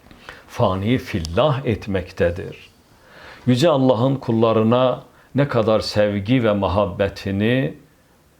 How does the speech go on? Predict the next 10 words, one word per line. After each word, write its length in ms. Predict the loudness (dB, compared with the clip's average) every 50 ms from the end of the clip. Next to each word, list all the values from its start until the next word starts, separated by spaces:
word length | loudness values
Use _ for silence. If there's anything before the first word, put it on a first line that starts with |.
| _ _ -14
Kur'an-ı 400 | -4 0 0 2 2 2 0 -2
Kerim'de 720 | -4 -2 -2 0 0 0 -2 -2 -4 -2 0 0 0 0 0
zikrolunan 720 | 0 -2 -2 -2 -2 -4 -2 -2 -2 -2 -4 -6 -6 -8
isimlerinden 1080 | -10 -10 -8 -4 -4 -2 -2 -2 -2 -2 -2 -4 -6 -6 -2 -2 0 0 0 0 -2 -4 -6 -8 -8
görebilmekteyiz. 1500 | -6 -2 0 0 0 -2 -2 -6 -4 -6 -8 -8 -8 -6 -2 0 0 0 -2 -4 -6 -8 -10 -14 -14 -16 -18 -20 -20 -20 _ _ _ _ -6 -2
Allah'ın 500 | 0 0 2 2 0 2 0 -2 -2 -2
yarattıklarına 920 | 0 0 2 2 0 -2 -6 -12 -8 -4 -2 -2 -2 -2 -2 -6 -6 -6
sevgi 460 | -6 -4 -2 -2 -2 -2 0 -2 0
ve 100 | 0 0
muhabbeti 960 | 0 -2 -4 -4 -4 -4 -4 -4 -6 -8 -8 -8 -6 -2 -2 0 0 -2 -4